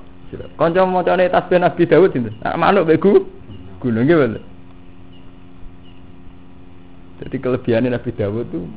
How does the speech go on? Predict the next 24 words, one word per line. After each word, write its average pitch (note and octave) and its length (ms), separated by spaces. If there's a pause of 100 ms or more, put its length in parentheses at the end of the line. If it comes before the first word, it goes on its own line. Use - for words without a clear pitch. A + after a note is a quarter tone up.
maca B2+ 240
tasbih C#3 320
bareng A2 240
manuk. G#2 300 (400)
Hebat E3+ 260
napa? G#2+ 240 (460)
Ya F3+ 100
ora B3 80
hebat B3+ 240
nerima B2+ 320
manuk G#2+ 320
gitu. C3 160 (1400)
Tapi G3+ 240
itu B3 80
melatih. F#3 600
Jadi C#3+ 180
latihan D3 400
tasbih C#3+ 320
subhanallah A2 720
biham A#2+ 320 (400)
adada A#2 560
khalqihi A2 960
wa A2 160
ridha A2+ 400